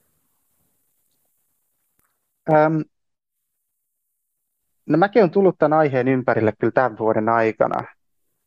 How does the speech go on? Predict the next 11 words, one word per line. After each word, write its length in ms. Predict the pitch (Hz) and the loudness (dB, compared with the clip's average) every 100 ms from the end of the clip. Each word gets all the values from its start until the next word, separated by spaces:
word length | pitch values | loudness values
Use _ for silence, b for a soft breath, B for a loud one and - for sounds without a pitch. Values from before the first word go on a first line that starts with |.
| _ | _
ja 80 | 123 | -2
havahtunut 560 | 127 120 110 - 110 | 0 -2 -4 -6 -8
siihen, 520 | - - 120 117 113 120 _ B B B B _ | -8 -6 -6 -4 -6 -8 _ B B B B _
mut, 160 | 131 - _ | -4 -4 _
mut 180 | 139 127 _ _ _ | -4 -4 _ _ _
mä, 220 | 156 175 - - - - _ _ _ _ _ _ _ - | -2 -2 -4 -12 -18 -20 _ _ _ _ _ _ _ -4
mä 120 | 170 | -2
sanoisin, 600 | 214 220 180 139 123 - _ _ _ - | -2 0 0 0 -2 -6 _ _ _ -6
mitä 220 | 143 156 | -2 -2
kollega 440 | - 175 147 120 120 | 0 0 2 0 0
Jussi 460 | 139 - - 117 | -2 -4 -8 -10